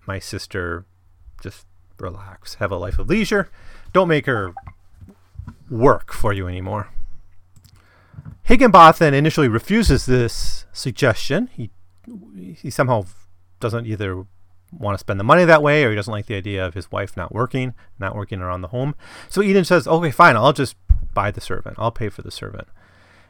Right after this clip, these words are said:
and, and not give you the money." And then Higginbotham finally accepts 'cause he wants the seven thousand bucks. So again and again, these ghosts from Eden's past creep up and they want back into his life. And Eden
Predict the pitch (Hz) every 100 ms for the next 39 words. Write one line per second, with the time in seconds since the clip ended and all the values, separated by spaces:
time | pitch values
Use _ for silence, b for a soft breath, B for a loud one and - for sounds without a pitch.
0 | b 127 120 107 101 101 98 - 180 -
1 | - - 110 107 117 107 92 90 82 87
2 | 131 - - - - - 139 139 147 139
3 | 127 113 120 113 101 101 101 95 92 95
4 | - - - - - _ - 98 - 110
5 | 101 - 104 - 92 90 90 90 92 90
6 | - - - - - - - - - _
7 | _ _ _ _ _ _ _ b b b
8 | b b b b - 233 202 165 285 320
9 | 247 208 214 165 127 - 185 - 185 151
10 | 160 151 131 - 185 143 110 - _ -
11 | - 160 160 208 - - - 127 131 175
12 | - 156 160 143 135 160 220 98 - -
13 | _ 113 127 143 156 135 123